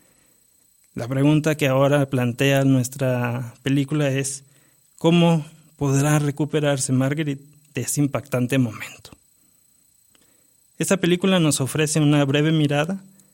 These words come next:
al ambiente competitivo de los estudios de posgrado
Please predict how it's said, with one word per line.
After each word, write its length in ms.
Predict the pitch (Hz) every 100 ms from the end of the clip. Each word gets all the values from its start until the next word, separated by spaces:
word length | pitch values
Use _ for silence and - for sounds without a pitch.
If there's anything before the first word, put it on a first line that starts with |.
| _ _ _
al 720 | - 123 123 123 123 123 120 -
ambiente 520 | 131 127 139 185 202
competitivo 720 | 160 135 139 131 131 139 151
de 100 | 147
los 180 | 135 110
estudios 480 | 120 - 131 139 143
de 80 | 135
posgrado 640 | 135 110 117 117 117 165